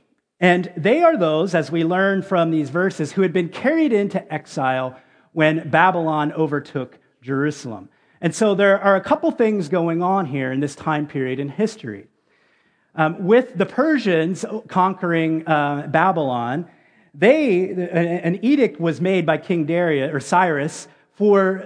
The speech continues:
um, the Jews that wanted to, to return to their homeland, to return to Jerusalem, and with resources provided by the empire,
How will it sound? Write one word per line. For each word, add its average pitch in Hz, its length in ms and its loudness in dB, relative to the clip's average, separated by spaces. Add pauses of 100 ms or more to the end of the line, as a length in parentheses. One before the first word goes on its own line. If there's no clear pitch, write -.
um, 170 380 2
the 156 80 -2
Jews 262 340 0
that 214 200 0
wanted 180 260 0
to, 175 160 -2
to 170 100 -4
return 208 460 0
to 202 140 -2
their 170 140 0
homeland, 143 400 -2
to 156 100 -2
return 233 400 0
to 262 80 -2
Jerusalem, 165 600 0
and 180 140 0
with 175 160 -2
resources 240 720 -2
provided 180 560 0
by 175 220 2
the 180 180 -2
empire, 135 600 -4